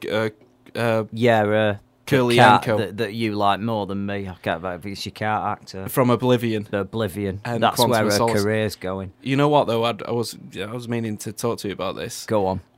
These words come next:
Speaker 1: I listened to a few Oblivion reviews on, uh, some other rival podcasts,
Speaker 2: Go on.
Speaker 1: uh, over the last two weeks, and they were all on your side.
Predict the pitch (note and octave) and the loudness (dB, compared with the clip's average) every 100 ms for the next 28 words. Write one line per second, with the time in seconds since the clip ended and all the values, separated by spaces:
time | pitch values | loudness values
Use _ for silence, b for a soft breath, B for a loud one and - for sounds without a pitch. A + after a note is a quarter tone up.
0 | - B2 A#2+ C#3+ C3 B2+ - B2 A2+ A2 | -4 -2 0 -2 -2 -4 -2 0 0 0
1 | A#2 A2+ A2 G#2+ G#2 G#2 G2+ G#2+ A2 A2+ | 0 -2 -2 -6 -4 -6 -4 -4 -4 -6
2 | G2+ G2 F#2+ G2 F#2+ - G#2+ G2+ G2+ G2 | -6 -8 -6 -8 -8 -8 -6 -6 -4 -6
3 | - G2+ G#2 G2 G2 G2 G2 - - - | -4 -4 -4 -6 -6 -6 -6 -8 -8 -10
4 | - - G2+ F#2 G#2 G2+ G2+ G2+ G2+ G2+ | -8 -4 -2 0 -2 -4 -4 -6 -4 -4
5 | - - G2+ G2+ G2 - F2+ G2 G#2 G#2 | -4 -6 -4 -4 -6 -8 -8 -6 -4 -4
6 | G#2 - G2 G2 G2 F#2 G2 G2 G2+ F#2+ | -8 -8 -8 -6 -8 -8 -10 -10 -8 -10
7 | F#2+ - F#2+ F#2 | -10 -8 -6 -6